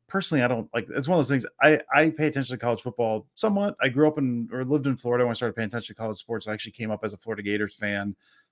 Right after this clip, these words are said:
transferred to U K once I actually graduated from U K. That's right. That's right. Not been good this year. No, not been good.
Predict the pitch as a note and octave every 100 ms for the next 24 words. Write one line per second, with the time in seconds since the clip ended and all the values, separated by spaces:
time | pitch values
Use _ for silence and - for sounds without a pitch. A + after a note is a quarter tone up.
0 | _ - C3 - A#2+ A2 A2 A#2+ A2 G#2
1 | G#2+ G#2+ G2+ G2+ G#2+ G#2 G#2 G#2+ G#2 G#2
2 | G2+ - G#2+ G#2 - A2 G#2 G2+ G#2+ A2
3 | B2 A2 G2+ _ - - _ A#2 A2 G2
4 | B2 A#2+ D#3+ C3+ B2 C3+ - - - E3+
5 | D#3+ D#3+ F3+ G#3+ F3+